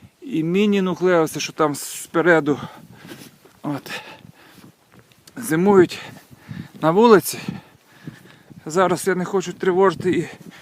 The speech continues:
мені незручно по цих снігах скакати зараз, лазити. А вже якщо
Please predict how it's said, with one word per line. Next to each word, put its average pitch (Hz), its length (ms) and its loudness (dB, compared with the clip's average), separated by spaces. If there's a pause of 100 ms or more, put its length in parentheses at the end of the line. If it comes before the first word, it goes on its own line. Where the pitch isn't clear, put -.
(240)
мені 180 240 0
незручно 175 540 4
по 170 140 -2
цих 170 220 0
снігах 202 500 2 (920)
скакати 170 560 -6
зараз, 160 400 -8 (760)
лазити. 151 400 -10
А 156 60 -2
вже 170 180 0
якщо 208 320 2